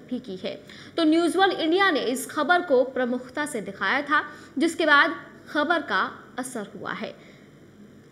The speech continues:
बीएसए ने एक बैठक की और बैठक में साफ तौर पर कह दिया है कि जो विद्यालय लक्ष्य प्राप्त नहीं कर पाएंगे, उनके खिलाफ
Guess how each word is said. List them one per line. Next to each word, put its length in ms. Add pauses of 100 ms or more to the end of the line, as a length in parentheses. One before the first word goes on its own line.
(320)
बीएसए 440
ने 180
एक 220
बैठक 280
की 420
और 260
बैठक 500
में 140
साफ 500
तौर 140
पर 160
कह 200
दिया 200
है 280
कि 580 (460)
जो 580
विद्यालय 580
लक्ष्य 440
प्राप्त 460
नहीं 260
कर 160
पाएंगे, 540
उनके 500
खिलाफ 640